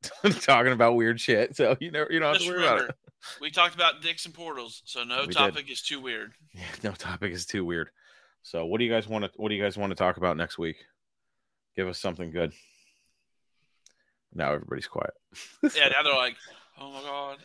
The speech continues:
Speaker 2: Skinwalker."
Speaker 1: Skinwalker Ranch.
Speaker 2: You know what? We didn't really, we haven't really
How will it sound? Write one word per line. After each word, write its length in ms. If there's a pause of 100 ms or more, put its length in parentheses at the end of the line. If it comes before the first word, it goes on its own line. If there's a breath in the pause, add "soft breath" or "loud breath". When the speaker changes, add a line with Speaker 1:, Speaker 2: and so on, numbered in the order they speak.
Speaker 2:
Skinwalker." 640
Speaker 1:
Skinwalker 460
Ranch. 420 (1040)
Speaker 2:
You 120
know 100
what? 100
We 80
didn't 140
really, 240
we 80
haven't 180
really 260